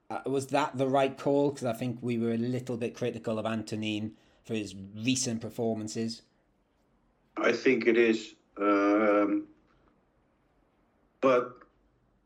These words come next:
Speaker 2: I don't think we have, can be critical with Antonin because he's putting,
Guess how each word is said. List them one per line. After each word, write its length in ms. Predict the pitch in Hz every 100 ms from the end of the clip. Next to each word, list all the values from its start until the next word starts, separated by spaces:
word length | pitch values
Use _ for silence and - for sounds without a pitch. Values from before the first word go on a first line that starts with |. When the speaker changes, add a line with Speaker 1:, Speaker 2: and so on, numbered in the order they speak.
| _ 104
Speaker 2:
I 120 | 110
don't 300 | 110 131 131
think 320 | - 123 110
we 80 | 113
have, 320 | 120 127 -
can 220 | 139 135
be 100 | 120
critical 480 | 113 120 110 - 107
with 160 | 101 104
Antonin 720 | 110 107 107 117 107 - - _ - _ _
because 400 | 120 117 127 113
he's 140 | 120
putting, 520 | 113 139 131 127 123